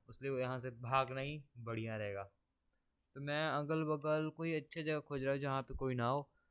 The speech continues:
तो देखिए यहाँ पे, यहाँ पे तो ठीक ठाक लग रहा है। चलिए वहाँ पे चलते हैं पेड़ वेड़ के बगल में, वहाँ सही रहेगा कुछ।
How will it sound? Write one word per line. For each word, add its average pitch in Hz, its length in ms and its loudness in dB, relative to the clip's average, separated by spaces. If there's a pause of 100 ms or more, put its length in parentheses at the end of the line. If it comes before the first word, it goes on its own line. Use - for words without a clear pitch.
(360)
तो 143 160 6
देखिए 147 280 -2
यहाँ 151 240 2 (100)
पे, 151 80 0
यहाँ 156 220 4
पे 165 100 0
तो 170 80 4 (100)
ठीक 151 260 0
ठाक 143 200 -2
लग 123 140 0
रहा 135 160 0
है। - 240 0
चलिए 156 280 4
वहाँ 135 320 2
पे 131 100 -10
चलते 120 240 -4
हैं 131 100 0
पेड़ 120 300 0
वेड़ 120 200 0
के 120 120 -6
बगल 113 220 2
में, 113 220 0 (880)
वहाँ 123 300 2
सही 120 200 0
रहेगा 107 220 2
कुछ। - 320 -4